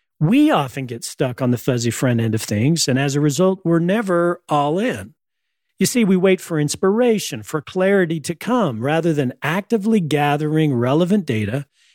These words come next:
and forcing ourselves to consider options more quickly by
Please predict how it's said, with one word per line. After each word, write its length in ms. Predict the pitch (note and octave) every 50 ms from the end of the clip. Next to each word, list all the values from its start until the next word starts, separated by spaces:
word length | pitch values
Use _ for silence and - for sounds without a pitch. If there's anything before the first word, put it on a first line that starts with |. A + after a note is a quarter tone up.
| _ _
and 160 | - B2+ A#2+
forcing 500 | - - - D#3 C#4 B3 - - F#3+ E3
ourselves 520 | C#3+ C3+ B2+ - - C3 A2+ A#2 C3+ C3+ -
to 100 | - C3+
consider 520 | - D#3 C#3 C3 - - D#3+ D#3+ F#3+ G#3
options 480 | - C#3+ C3+ B2 - - - C#3+ B2+ -
more 220 | C#3+ B2+ B2+ D3
quickly 480 | C#3+ - - E3 C3 - - A2+ A2 C3
by 260 | B2+ A#2+ A2 A#2 A#2+